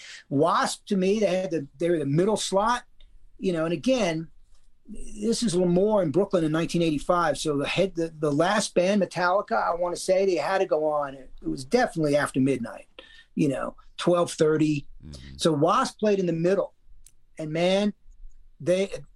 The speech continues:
Speaker 1: seeing Wasp at Lemoore was like, s-, for me,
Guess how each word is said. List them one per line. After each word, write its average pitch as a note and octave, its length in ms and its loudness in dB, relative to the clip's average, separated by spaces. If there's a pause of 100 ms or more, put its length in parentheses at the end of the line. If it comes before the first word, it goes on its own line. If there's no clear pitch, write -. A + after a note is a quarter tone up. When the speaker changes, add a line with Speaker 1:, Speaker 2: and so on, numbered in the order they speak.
(460)
Speaker 1:
seeing B3 520 0
Wasp F3+ 440 0 (320)
at D#3 160 -4
Lemoore E3 640 2
was D3 160 0
like, D3 160 2
s-, - 240 -6 (200)
for D#3 120 0
me, F#3 500 2